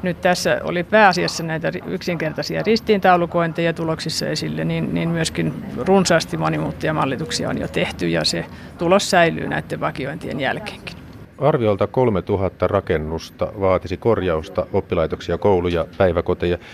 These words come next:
Speaker 2: Terveydentila huonontunut vuoden aikana neljälläkymmenellä prosentilla vastaajista. Heitä oli siis tuo viisituhatta. Vielä Tuula Putus sellainen, että mitkä ne ilmeiset oireet ovat, jos home-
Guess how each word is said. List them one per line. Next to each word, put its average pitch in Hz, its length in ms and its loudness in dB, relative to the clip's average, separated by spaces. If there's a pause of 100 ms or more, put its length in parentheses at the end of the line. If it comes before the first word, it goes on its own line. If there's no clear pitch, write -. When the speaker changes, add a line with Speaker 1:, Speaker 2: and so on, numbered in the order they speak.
(120)
Speaker 2:
Terveydentila 104 800 4
huonontunut 95 720 2
vuoden 113 320 4
aikana 92 560 0
neljälläkymmenellä 90 920 0
prosentilla 90 580 0
vastaajista. 90 680 -2
Heitä 90 300 2
oli 87 160 2
siis 82 240 -6
tuo 90 260 -2 (180)
viisituhatta. - 1700 0 (480)
Vielä 135 260 4 (380)
Tuula 113 220 4
Putus - 340 -6
sellainen, 107 360 2
että 98 220 -4 (320)
mitkä 156 220 2
ne 131 100 4
ilmeiset 98 360 2
oireet 87 440 4
ovat, 87 440 0 (100)
jos 104 300 2 (220)
home- 92 340 4